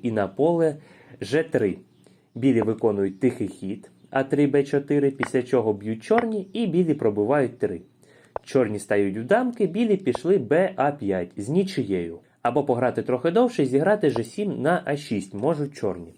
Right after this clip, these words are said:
замість комбінації. І вже тут білим не можна грати Д чотири на Е п'ять. В них єдиний хід Д двадцять три — виконати розмін назад. І вже не боятися того, що чорні можуть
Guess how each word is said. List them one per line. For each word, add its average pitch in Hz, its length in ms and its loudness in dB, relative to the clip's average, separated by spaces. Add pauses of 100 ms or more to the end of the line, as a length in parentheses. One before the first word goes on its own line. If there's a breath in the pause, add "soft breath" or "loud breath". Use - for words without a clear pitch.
(340 loud breath)
замість 151 420 0
комбінації. 107 720 -4 (540 soft breath)
І 131 120 2
вже 113 240 0
тут 226 360 0 (400 soft breath)
білим 160 580 0
не 101 100 -4
можна 92 380 -6
грати 139 440 -2
Д 101 200 -2
чотири 147 540 -2
на 123 160 0
Е 120 140 0
п'ять. 92 400 -8
В 117 40 -6
них 131 220 -2
єдиний 101 380 -4
хід 196 340 -6
Д 131 240 2
двадцять 127 540 -2
три — 92 200 0
виконати 98 680 -2
розмін 90 480 -4
назад. 147 400 0 (800 soft breath)
І 269 140 0
вже 156 220 2
не 135 140 2
боятися 110 520 0
того, 151 280 0
що 127 180 -4
чорні 170 360 0
можуть 120 360 -4